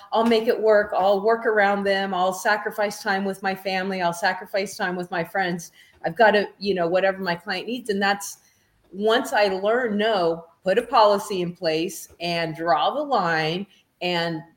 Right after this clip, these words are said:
respect myself, then people started respecting me, because when I didn't have policies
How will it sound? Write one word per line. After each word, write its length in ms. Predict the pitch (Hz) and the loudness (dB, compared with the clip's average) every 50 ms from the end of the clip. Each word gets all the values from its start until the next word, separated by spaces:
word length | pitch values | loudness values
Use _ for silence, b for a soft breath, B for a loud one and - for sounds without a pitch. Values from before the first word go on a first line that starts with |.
| _ _ _ _ - | _ _ _ _ -8
respect 560 | 165 185 190 185 - - - 190 202 190 - | -4 -4 -4 -4 -2 2 4 4 4 4 0
myself, 880 | 208 190 180 196 277 320 320 - - 202 165 151 151 165 185 - - - _ | -4 0 0 0 0 0 -2 -4 -2 0 2 2 2 2 0 -2 -6 -14 _
then 560 | 175 165 165 170 208 247 277 269 240 226 226 226 | -14 -8 -2 0 0 2 2 2 0 0 -2 -4
people 360 | - 254 247 240 - 190 180 | -2 -2 -2 -2 -2 -4 -6
started 420 | 175 - - 170 165 156 160 151 | -4 -2 0 0 0 0 -2 -4
respecting 600 | 156 156 156 - - 165 156 151 - - 165 160 | -6 -8 -8 -6 -4 -2 -2 -2 -2 -6 -10 -8
me, 140 | 160 160 156 | -6 -6 -6
because 420 | 151 160 160 202 196 175 160 160 _ | -6 -6 -4 -2 -2 -4 -4 -6 _
when 260 | - 160 170 175 170 | -6 -4 -4 -2 0
I 180 | 160 170 208 254 | 2 2 2 2
didn't 320 | 294 285 254 214 196 175 | 0 -2 -2 -4 -4 -6
have 320 | - 214 247 320 330 330 - | -4 -2 0 0 -2 -2 0
policies 840 | - 170 156 156 165 165 156 - - - 170 165 165 175 175 - - | 0 2 2 2 2 -2 -4 -6 -8 -8 -6 -4 -4 -6 -8 -10 -14